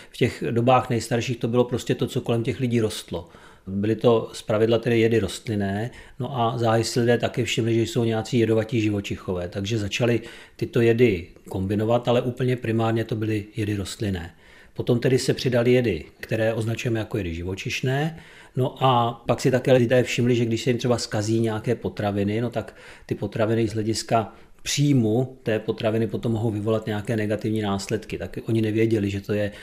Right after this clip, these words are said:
třeba nějaký plísňový nebo bakteriální jed, ale začali je používat. Říkali jim třeba hnilobné jedy a ty hnilobné jedy kombinovali s těmi jedy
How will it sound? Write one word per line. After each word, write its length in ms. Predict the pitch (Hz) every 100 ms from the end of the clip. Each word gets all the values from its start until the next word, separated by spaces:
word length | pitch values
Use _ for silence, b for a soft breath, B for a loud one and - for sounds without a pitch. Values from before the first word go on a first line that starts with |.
| B -
třeba 200 | 104 101
nějaký 300 | 101 101 -
plísňový 560 | - 98 - 110 104
nebo 160 | 104 101
bakteriální 800 | 101 - 110 104 101 104 113 101
jed, 300 | 87 110 -
ale 280 | 101 107 104 B B
začali 300 | 107 98 113
je 60 | 110
používat. 540 | - 101 98 95 82
Říkali 320 | 95 95 95
jim 120 | 95 95
třeba 240 | 113 98
hnilobné 560 | 90 101 104 101 107 107
jedy 340 | 98 110 123 B B B
a 60 | -
ty 100 | 117
hnilobné 500 | 98 110 110 110 110
jedy 280 | 107 113 110 -
kombinovali 880 | - 117 117 127 113 110 107 107 113 B B
s 100 | -
těmi 260 | - 113 110
jedy 360 | 104 110 107